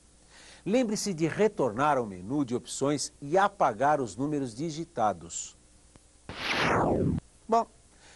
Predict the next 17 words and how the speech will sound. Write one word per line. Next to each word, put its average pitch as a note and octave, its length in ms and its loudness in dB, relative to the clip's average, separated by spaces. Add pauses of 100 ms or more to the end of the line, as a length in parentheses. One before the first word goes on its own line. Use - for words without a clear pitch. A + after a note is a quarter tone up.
(160)
já G3+ 260 4
chegou F#3 360 2
a C3+ 140 6
hora D#3+ 280 6
de C3+ 100 -10
solicitar C#3+ 720 -2
a C3 100 4
habilitação. A#2 640 -6 (640)
Portanto, D#3 560 0 (400)
este G#3+ 540 -6 (100)
é G#3 220 0
o F3 140 0
momento C3+ 680 -6
ideal E3 840 0 (240)
para D3 260 6
oferecer F#3 720 2
a B2 140 2